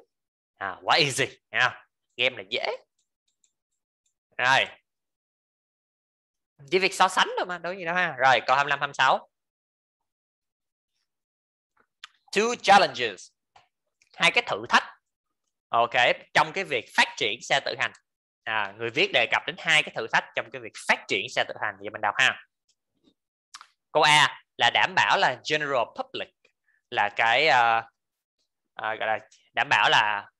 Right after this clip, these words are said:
ờ, xã hội tự ti-, à, họ tự tin với cái việc xe, cái việc, ờ, sử dụng xe tự hành. Câu B,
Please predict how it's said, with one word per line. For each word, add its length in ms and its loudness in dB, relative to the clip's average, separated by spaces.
ờ, 840 -6
xã 200 0
hội 260 4
tự 220 0
ti-, 200 -2
à, 320 2
họ 380 -2
tự 140 0
tin 260 0
với 300 2
cái 200 0
việc 380 -6
xe, 560 -2
cái 100 -4
việc, 280 -4
ờ, 440 -4
sử 220 -6
dụng 380 0
xe 280 -2
tự 140 -6
hành. 200 -4
Câu 80 4
B, 60 6